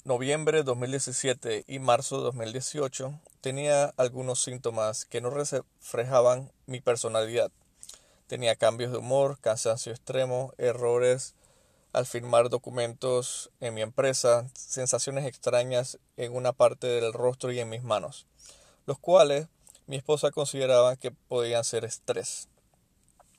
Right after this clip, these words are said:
Con el pasar de los meses, los síntomas fueron incrementando considerablemente. Nos estábamos preparando para un cierre de la temporada de cayucos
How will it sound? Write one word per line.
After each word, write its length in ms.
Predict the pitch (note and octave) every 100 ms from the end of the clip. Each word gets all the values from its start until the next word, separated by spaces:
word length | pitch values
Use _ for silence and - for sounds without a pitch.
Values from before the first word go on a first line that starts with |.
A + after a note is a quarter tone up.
| _ - -
Con 140 | -
el 80 | A2
pasar 320 | - G2+ A#2
de 80 | B2
los 140 | C3 B2+
meses, 520 | C#3 B2+ A#2+ A#2 - _ _ _ _ _
los 140 | A#2 -
síntomas 400 | B2+ C#3 C#3 C3
fueron 300 | B2 C3 B2+
incrementando 840 | B2 A#2+ A2+ A2+ B2 A#2+ B2+ C3
considerablemente. 1200 | - A#2 - A#2+ A2+ A2+ A2+ A#2+ B2 C#3+ C#3 - - _ _ _ _ _ _ _ _ - _ _ _ _ _ - _
Nos 140 | A#2+ A#2+
estábamos 360 | - C3+ D3
preparando 520 | C#3+ C3+ A#2+ A#2+ C3
para 240 | C3+ C#3+ A#2
un 140 | A#2+
cierre 540 | - C3 C3 C3 C#3 - _ _ _ _ _ _ _ _ _ _
de 80 | B2+
la 100 | A#2+
temporada 400 | B2 B2 A#2 B2
de 80 |
cayucos 680 | B2+ C#3+ D3+ C3 B2+ B2+ -